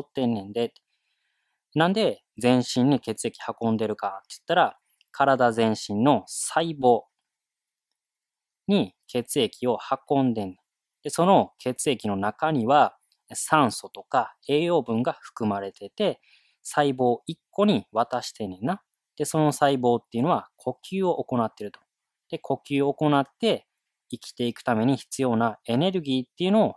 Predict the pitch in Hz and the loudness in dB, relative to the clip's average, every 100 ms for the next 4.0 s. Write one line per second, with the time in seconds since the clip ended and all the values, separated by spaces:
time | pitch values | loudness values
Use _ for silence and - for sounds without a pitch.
0 | _ - - 101 92 - 101 92 117 180 | _ -14 -10 -10 -10 -12 -18 -16 -10 -10
1 | - _ _ _ _ _ _ _ _ _ | -10 _ _ _ _ _ _ _ _ _
2 | _ - - 202 208 214 131 - 117 107 | _ -12 -2 -2 0 0 0 0 -2 0
3 | 101 110 107 113 139 - 92 95 - - | 2 0 0 -2 -6 -8 -16 -20 -18 -20